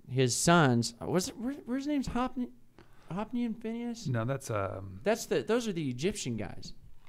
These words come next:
Speaker 1: The bad
Speaker 2: Well?
Speaker 1: The sons of Eli. I need to look this up.
Speaker 2: Real quick.
Speaker 1: 'Cause it'll help.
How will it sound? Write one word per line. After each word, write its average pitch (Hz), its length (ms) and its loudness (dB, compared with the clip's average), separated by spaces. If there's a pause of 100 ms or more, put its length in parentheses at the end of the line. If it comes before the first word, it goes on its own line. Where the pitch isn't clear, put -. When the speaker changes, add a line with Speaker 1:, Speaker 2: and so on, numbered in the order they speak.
(280)
Speaker 1:
The 143 80 -4
bad 139 320 0 (1160)
Speaker 2:
Well? 185 280 6 (460)
Speaker 1:
The 139 80 -12
sons 190 320 -6
of 175 100 -10
Eli. 165 280 -4 (180)
I 180 60 -8
need 214 120 -6
to 165 60 -4
look 139 220 -4
this 120 200 -4
up. 101 240 -8
Speaker 2:
Real 127 160 4
quick. 104 220 -2
Speaker 1:
'Cause 139 100 -8
it'll 151 200 0
help. 117 340 -4